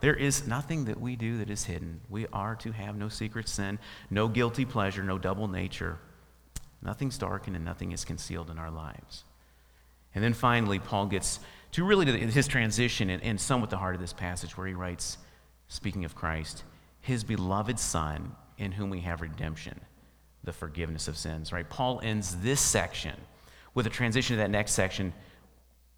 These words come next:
and he, he says that we're redeemed, right? It's the heart of the gospel. Our sins are forgiven through Jesus Christ.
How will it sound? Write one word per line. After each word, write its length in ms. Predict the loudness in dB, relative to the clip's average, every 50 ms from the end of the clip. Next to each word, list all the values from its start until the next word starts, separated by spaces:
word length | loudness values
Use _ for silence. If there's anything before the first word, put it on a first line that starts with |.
| _ _ _ _ _ _ _ _ _ _ _ -20 -14 -10
and 120 | -8 -8
he, 80 | -8 -8
he 120 | -8 -6
says 180 | -4 -4 -4 -4
that 120 | -4 -4
we're 60 | -6
redeemed, 460 | -6 -6 -6 -6 -4 -4 -4 -4 -4 -2
right? 180 | -2 -2 -2 -2
It's 140 | -2 -2
the 100 | 0 0
heart 280 | 2 4 4 4 4 4
of 80 | 0 -2
the 60 | 0
gospel. 400 | 2 4 4 4 4 2 0 -4
Our 120 | -4 -4 -4
sins 380 | -4 -2 0 0 0 0 -2
are 180 | -2 -2 -2 -4
forgiven 380 | -4 -6 -4 -4 -2 -2 -4
through 140 | -4 -8 -8
Jesus 340 | -8 -8 -8 -8 -8 -10 -10
Christ. 400 | -10 -12 -12 -12 -12 -14 -14